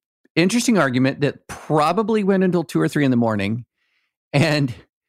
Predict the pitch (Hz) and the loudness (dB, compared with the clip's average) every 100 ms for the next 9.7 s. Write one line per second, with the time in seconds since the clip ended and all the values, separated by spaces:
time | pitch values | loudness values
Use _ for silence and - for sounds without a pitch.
0 | _ _ _ - 156 160 151 180 208 196 | _ _ _ -2 0 2 2 0 -2 0
1 | 180 135 123 143 175 - 143 - 143 131 | 0 0 -2 -2 -2 -2 -6 -2 0 2
2 | 123 127 135 - 127 120 117 113 113 131 | 2 0 -2 -4 -2 0 -2 -2 -2 -2
3 | 120 107 104 110 - 117 113 110 110 101 | -2 -2 -4 -6 -6 -4 -2 -2 -4 -4
4 | 131 120 104 - 202 180 117 98 95 101 | -2 -2 -2 -2 0 0 0 -2 -2 -2
5 | 110 - 120 117 107 - _ _ _ _ | -4 -2 0 0 -4 -10 _ _ _ _
6 | - 123 147 190 190 156 127 120 107 113 | -4 0 0 0 0 0 0 0 0 -2
7 | 113 123 107 104 101 101 98 98 92 - | 0 -2 -2 -2 -2 -2 -2 -4 -4 -4
8 | 113 123 123 120 - 123 113 - 107 107 | 0 0 0 -2 -2 -4 -2 -4 -2 -2
9 | 104 101 101 92 87 85 95 | -2 -2 -4 -4 -6 -6 -8